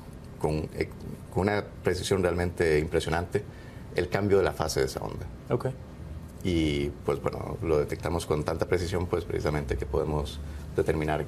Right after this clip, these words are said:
Speaker 1: eh, distancias, cambios de distancia del orden de diez a la menos diecinueve metros.
Speaker 2: Lo que yo me planteo es doble y vamos por orden, ¿no? Primero,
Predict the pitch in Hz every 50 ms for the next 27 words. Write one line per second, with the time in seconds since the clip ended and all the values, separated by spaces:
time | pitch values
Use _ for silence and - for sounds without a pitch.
0 | - - 78 69 67 - - - 80 - - - 87 82 85 - 80 - - 76
1 | 78 73 76 76 73 73 - 78 76 76 - 71 71 69 69 76 76 76 73 67
2 | 69 69 - - 76 73 76 71 71 69 - 73 71 - - 69 69 - - -
3 | - - - - - - - - - - - - - - - - - - - -
4 | 170 147 143 - 135 127 113 113 143 151 175 175 175 170 170 165 165 - 143 131
5 | 127 - 160 170 180 185 180 - 131 131 139 135 - - - - - - - -
6 | - - - - 120 117 135 147 151 143 - 95 - - - - - - - 104
7 | 107 110 101 - 98 101 98 95 98 101 110 120 120 123 117 123 131 151 165 170
8 | -